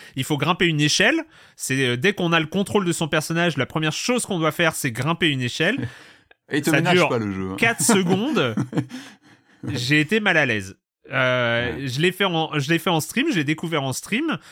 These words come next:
Speaker 1: J'ai commencé à, tu vois, c'est, on n'est pas tout de suite malade, mais quand on connaît un peu la V R, on connaît ses limites, on, on a des signes un peu précurseurs.
Speaker 2: Ouais.
Speaker 1: Et
Speaker 2: Faut
Speaker 1: j'ai
Speaker 2: s'écouter
Speaker 1: fait,
Speaker 2: dans ces cas-là.
Speaker 1: et après,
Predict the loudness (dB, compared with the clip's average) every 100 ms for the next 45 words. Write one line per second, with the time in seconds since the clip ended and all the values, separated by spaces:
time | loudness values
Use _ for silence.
0 | -20 -16 -8 0 0 2 0 2 0 0
1 | 0 2 0 0 -8 _ _ -18 -2 0
2 | 2 0 0 -2 0 2 2 0 -2 -4
3 | -2 2 2 2 2 2 0 -10 -20 -2
4 | 0 2 2 2 2 2 2 4 4 4
5 | 2 0 0 0 0 0 0 0 -2 -2
6 | -2 -2 -2 -2 0 2 2 2 2 -2
7 | -2 0 0 0 -2 -2 -2 -2 -2 0
8 | 0 -2 -8 -12 -12 -14 -14 -4 0 2
9 | 2 2 2 2 2 0 -6 -2 2 4
10 | 4 4 4 2 0 2 0